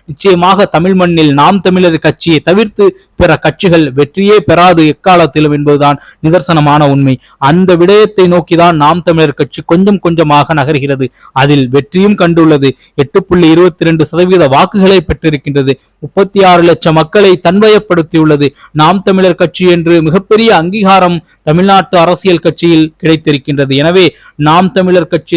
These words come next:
தங்களுடைய கொள்கையை வே-, வேகமாக எடுத்து செல்லாவிட்டாலும் நிச்சயமாக மக்கள் மன்றத்தில் எடுத்து சென்று கொண்டுதான் இருக்கின்றது. அது மெதுவாக நடந்தாலும் தொடர்ச்சியான நிகழ்வாக இருக்கின்றது.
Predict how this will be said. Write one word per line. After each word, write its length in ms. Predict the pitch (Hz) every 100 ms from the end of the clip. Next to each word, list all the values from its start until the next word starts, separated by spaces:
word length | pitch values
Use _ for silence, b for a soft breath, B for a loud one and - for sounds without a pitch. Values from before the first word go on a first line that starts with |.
| 160
தங்களுடைய 520 | 165 175 170 165 165 160
கொள்கையை 500 | 180 208 196 202 175 156 b _
வே-, 120 | 156 - 127
வேகமாக 680 | 135 185 202 214 202 214 208 196 165
எடுத்து 420 | 175 190 - 185 175
செல்லாவிட்டாலும் 920 | 160 165 185 170 151 139 156 160 165 127
நிச்சயமாக 800 | 143 - 202 185 165 170 151 160
மக்கள் 380 | 147 - 190 160
மன்றத்தில் 600 | 160 156 160 143 151 143
எடுத்து 320 | 156 - 160
சென்று 360 | - 165 185 156
கொண்டுதான் 500 | 160 156 151 160 160
இருக்கின்றது. 580 | 147 170 160 147 139 135 B B
அது 160 | 147 139
மெதுவாக 520 | 143 151 160 170 185
நடந்தாலும் 560 | 170 151 147 143 139 131
தொடர்ச்சியான 640 | 143 165 160 175 175 185
நிகழ்வாக 480 | 156 131 160 151 151
இருக்கின்றது. 520 | 151 131 131 131 127